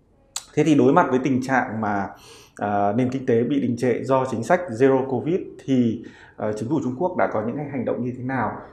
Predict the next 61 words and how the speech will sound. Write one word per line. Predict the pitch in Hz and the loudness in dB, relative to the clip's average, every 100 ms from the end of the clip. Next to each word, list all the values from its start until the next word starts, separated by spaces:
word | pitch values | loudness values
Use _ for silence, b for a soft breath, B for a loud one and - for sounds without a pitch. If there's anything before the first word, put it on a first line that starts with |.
| B | B
Thế | 165 | -6
thì | 170 | 0
ở | 107 | 2
đây | 120 151 - | 4 4 2
thì | 117 | -2
về | 117 | -2
mặt | 110 - | -4 -6
chính | - | -6
sách | 123 208 | -4 -4
tài | - 113 - | -2 -4 -2
khóa | 117 104 117 - B B B - | -2 -2 -2 -6 B B B -8
thì, | 123 120 | -2 0
ờ, | 113 110 | 0 0
chính | 123 131 | -4 -2
phủ | 151 - | -2 -2
sẽ | - | -4
tiếp | 123 - | -4 0
tục, | - - - | -2 -2 -6
ờ, | 113 110 | -6 -4
cắt | 156 | -4
giảm | 117 101 104 | -2 -4 -2
thuế | 131 147 208 - B B - | 2 4 2 -2 B B -4
và | 120 113 - | 0 0 0
có | 110 120 139 | 0 0 0
những | 131 | -2
cái | 117 | -2
gói | 110 | -2
hỗ | 120 120 - | -2 -4 -4
trợ | 156 - | -2 -2
tăng | 131 | -4
trưởng | 139 107 | -4 -4
lên | 107 117 | -4 -4
tới | 113 | -6
khoảng | - 107 - | -6 -8 -8
hai | 139 131 127 | -6 -4 -4
phẩy | 104 | -6
năm | 120 123 117 | -4 -4 -4
nghìn | 104 95 | -6 -8
tỷ, | 127 120 - - | -4 -4 -6 -14
ờ, | - | -12
C | 104 135 | -8 -6
N | 131 | -2
Y, | 135 127 120 B B B B | -2 -2 -4 B B B B
ờ, | 110 107 117 | -4 -2 -2
tương | 175 | 0
ứng | 156 131 - | 2 2 2
khoảng, | 165 98 | 0 0
ờ, | 98 98 95 - | -2 -4 -4 -6
hai | 151 147 | -6 -4
phần | - | -2
trăm | 139 | -2
G | 135 | -2
D | 127 127 | -4 -4
P, | 135 131 - - b b | -4 -4 -8 -18 b b
ờ, | - 101 101 101 104 101 | -6 -2 0 -2 -2 -4
ở | - 85 | -4 -6
t-, | 95 | -2
ở | 104 | -2
tại | 95 | -2
Trung | - 135 - | -2 -2 6
Quốc. | 202 214 B | 6 6 B